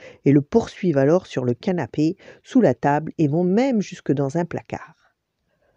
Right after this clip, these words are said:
Bon, pense Clochard, il faut passer à l'action. Il bondit à la rescousse de son fiston. Quelques secondes plus tard, Clochard et Scamp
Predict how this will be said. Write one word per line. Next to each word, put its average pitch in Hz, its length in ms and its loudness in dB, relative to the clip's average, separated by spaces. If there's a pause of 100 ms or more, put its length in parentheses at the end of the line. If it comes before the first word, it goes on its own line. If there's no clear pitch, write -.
(180)
Bon, 143 260 0 (140)
pense - 220 -14
Clochard, - 600 -14 (180)
il 165 120 -2
faut - 160 -6
passer - 280 -6
à 147 60 -2
l'action. - 400 -12 (720)
Il 143 120 -2
bondit 170 460 0
à 113 80 0
la 110 100 -4
rescousse 139 460 -10
de - 120 -12
son - 180 -14
fiston. - 500 -10 (400)
Quelques 185 320 0
secondes 120 420 -4
plus - 200 -14
tard, 185 360 -4
Clochard 156 420 -6
et 113 60 -4
Scamp 127 380 -8